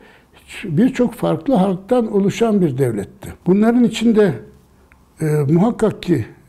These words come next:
Musevi elit olmakla birlikte çok sayıda Hristiyan, Müslüman ve eski Asya dinlerinden olanlar da vardı.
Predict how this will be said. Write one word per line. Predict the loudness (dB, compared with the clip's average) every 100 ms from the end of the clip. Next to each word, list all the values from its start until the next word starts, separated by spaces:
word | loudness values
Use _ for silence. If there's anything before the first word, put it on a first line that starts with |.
| _
Musevi | 0 2 2 2 0
elit | 0 2 0 0 0
olmakla | 0 2 0 0 -2
birlikte | 0 -2 -4 0 -2 -2 -2
çok | -2 0
sayıda | 0 2 0 -4 -4
Hristiyan, | -2 -2 -2 -2 0 -4 -4
Müslüman | -2 0 2 2 2 0 -6 -14 -2
ve | 2 2 0 -4
eski | -4 -2 -2 0
Asya | 0 0 0
dinlerinden | 0 0 0 2 2
olanlar | 2 2 4 4 2 2
da | -4
vardı. | -6 -10 -14